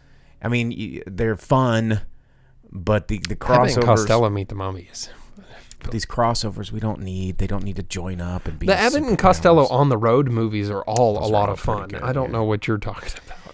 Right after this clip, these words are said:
Speaker 1: You know, but, like, Universal just did all those things already. They were just like, "All right, uh, you know, Frankenstein meets the Wolfman surfing with the creature," and you're like, "Yeah, whatever." And nobody ever watched those.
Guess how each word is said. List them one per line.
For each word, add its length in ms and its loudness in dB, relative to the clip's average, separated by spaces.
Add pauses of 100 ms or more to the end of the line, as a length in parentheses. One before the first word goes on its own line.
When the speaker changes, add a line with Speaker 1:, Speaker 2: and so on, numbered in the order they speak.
(140)
Speaker 1:
You 100 -2
know, 200 4
but, 120 2
like, 180 0
Universal 720 -2
just 300 -6
did 200 0
all 240 2
those 200 0
things 280 -2
already. 500 -2
They 140 -4
were 120 -4
just 200 -8
like, 180 -6
"All 140 4
right, 280 2
uh, 320 -6
you 200 -8
know, 160 -8
Frankenstein 920 0
meets 300 -6
the 100 -6
Wolfman 800 -4
surfing 600 -4
with 160 -2
the 80 -4
creature," 800 -4
and 500 -8
you're 140 -12
like, 160 -14
"Yeah, 420 -10
whatever." 560 -10
And 140 -14 (640)
nobody 380 -6
ever 160 -14
watched 320 -14
those. 280 -14